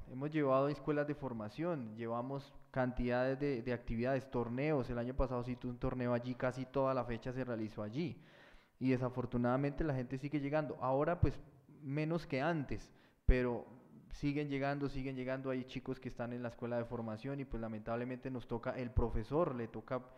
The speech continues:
llamar a la policía o llamarnos a nosotros: "Hay unos chicos, por favor, eh, envíenos la policía porque ellos no, no, no se van". Digamos, no está mal que estén, pero pues que hagan el uso adecuado,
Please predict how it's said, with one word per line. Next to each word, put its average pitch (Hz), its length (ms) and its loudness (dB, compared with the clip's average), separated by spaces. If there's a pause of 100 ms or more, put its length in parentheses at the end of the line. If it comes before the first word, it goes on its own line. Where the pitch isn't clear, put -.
(200)
llamar 120 380 2
a 127 40 2
la 127 140 2
policía 120 400 4
o 135 40 2
llamarnos 123 420 0
a 131 80 2
nosotros: 123 440 -2
"Hay 131 160 0
unos 131 180 -2
chicos, 135 280 -10
por 123 160 -10
favor, 113 400 0 (400)
eh, 123 600 0
envíenos 143 440 4
la 120 120 4
policía 131 440 2
porque 117 320 2
ellos 123 220 0
no, 120 340 -2
no, 120 240 -8
no 123 160 -4
se 147 120 0
van". 147 280 0 (280)
Digamos, 120 260 0
no 135 140 6
está 156 220 4
mal 151 240 4
que 151 200 -2
estén, 175 460 -2
pero 113 240 0
pues 107 160 -2
que 101 360 -12 (380)
hagan 117 240 -4
el 117 120 0
uso 110 380 -8
adecuado, 110 640 0